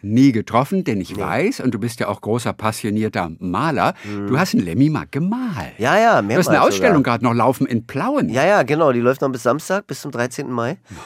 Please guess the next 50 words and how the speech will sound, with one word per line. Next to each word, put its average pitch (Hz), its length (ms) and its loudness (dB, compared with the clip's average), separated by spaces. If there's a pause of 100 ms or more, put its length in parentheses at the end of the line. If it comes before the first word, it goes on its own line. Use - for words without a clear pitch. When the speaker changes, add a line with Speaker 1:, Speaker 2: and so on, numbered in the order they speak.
(220)
Speaker 2:
Äh, 123 220 0
ja. 117 80 -4 (100)
Speaker 1:
Ja, 101 200 -4 (200)
Plauen. 95 360 -2 (180)
Speaker 2:
Äh, 113 180 0
ja, 156 220 2
ich 123 120 0
hab, 135 100 2
Speaker 1:
Ist 120 160 2
ja 156 160 4
Speaker 2:
ja, 170 40 0
Speaker 1:
schon 120 180 2
fast - 260 -4
Bayern, 110 280 -2
ne? 98 140 -8 (560)
Speaker 2:
Das 101 200 -16
ist, - 260 -12
ja, 82 100 -8
Speaker 1:
Fast - 100 -8
Speaker 2:
absolut. 110 460 -6
Speaker 1:
Bayern, 65 240 -12
ja. 98 120 -2
Speaker 2:
Ja, - 20 0
ja, 143 200 -2
das 92 120 -6
ist - 240 -14
zwischen 117 280 -10
Hof 143 220 -6
und - 140 -12
Zwickau. 82 440 -12
Speaker 1:
Mhm. 101 100 -6 (160)
Speaker 2:
Mhm. 110 220 -8 (360)
Ja, 120 200 0
Lemmy 135 300 0
hab 120 240 -4
ich 135 100 -12
mal 135 160 0
gemalt. 127 480 -2
Mhm, 113 200 -2
genau, 120 180 2
ich 95 80 0 (180)
hab 113 120 -4
auch 113 100 -8
Henry 120 240 -2
Hübchen 139 340 -2
gemalt 135 460 0
und 110 320 -4
Samuel 113 440 0
Speaker 1:
Ja. 113 40 -4
Speaker 2:
Finzi. 143 500 -4